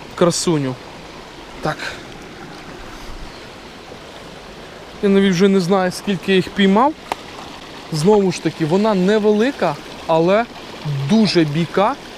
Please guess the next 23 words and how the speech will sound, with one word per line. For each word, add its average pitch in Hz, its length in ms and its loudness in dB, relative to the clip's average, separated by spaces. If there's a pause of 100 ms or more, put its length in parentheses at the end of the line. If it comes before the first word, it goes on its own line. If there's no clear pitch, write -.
(120)
і 180 100 0
дуже 208 440 2 (280)
гарненька. 160 640 2 (640)
Це - 180 0
та 185 180 2
риба, 196 380 2 (540)
це 185 320 2 (340)
скарб, 220 420 0 (240)
скарб 202 360 0 (220)
нашої 180 460 2
річки. 170 340 -2 (340)
Справжня 233 640 2 (360)
дика 190 460 4 (300)
форелька. 151 600 2
Це 233 200 2
вам 170 200 0
не 160 60 0
платник. 220 460 0 (240)
Ось 196 260 4
рибка, 226 420 4 (120)
ось 180 180 2
приманочка. 151 800 0 (360)
Так, 151 160 2